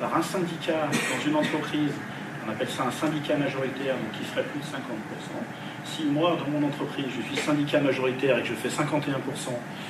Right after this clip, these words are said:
et que je suis très proche de la direction, que je me laisse entendre, ou que j'estime que, euh, c'est bien pour la, euh, la pérennité de mon entreprise, parce que ça peut être aussi un moteur, euh, important, hein, faut pas, faut pas se cacher, eh ben, je peux signer un accord qui permettra de faire baisser les salaires.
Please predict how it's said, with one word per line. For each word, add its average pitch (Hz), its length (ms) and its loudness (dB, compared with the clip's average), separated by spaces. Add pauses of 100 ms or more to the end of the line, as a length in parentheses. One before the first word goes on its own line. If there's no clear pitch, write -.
(160)
et - 60 -4
que - 120 -2
je - 60 0
suis - 120 -4
très - 180 0
proche 147 260 4
de 139 60 2
la 131 100 2
direction, 127 340 0
que - 320 6
je - 60 0
me 131 100 -2
laisse 131 180 4
entendre, - 320 0 (400)
ou 170 60 6
que 165 140 2
j'estime 139 440 2
que, - 120 0
euh, - 480 -2 (180)
c'est - 240 -6
bien 147 140 2 (160)
pour 123 100 2
la, 113 80 0
euh, - 1300 -6
la - 60 2
pérennité 139 460 2
de 123 60 4
mon 120 120 4
entreprise, 127 380 -2
parce - 160 -6
que - 100 -8
ça - 200 -6
peut 120 80 -2
être 113 100 -4
aussi - 220 -4
un 113 60 0
moteur, 131 420 -2
euh, 147 300 -4
important, - 280 -6 (140)
hein, - 120 4
faut - 480 0
pas, - 40 -2 (260)
faut - 220 0
pas - 20 2
se - 80 -2
cacher, - 340 0 (240)
eh 127 60 2
ben, 139 140 6
je 185 120 8
peux 208 240 4
signer 151 300 2
un 135 100 4
accord - 280 2
qui - 120 -2
permettra 123 400 0
de - 60 0
faire 165 160 2
baisser 147 300 2
les 147 80 4
salaires. - 300 -4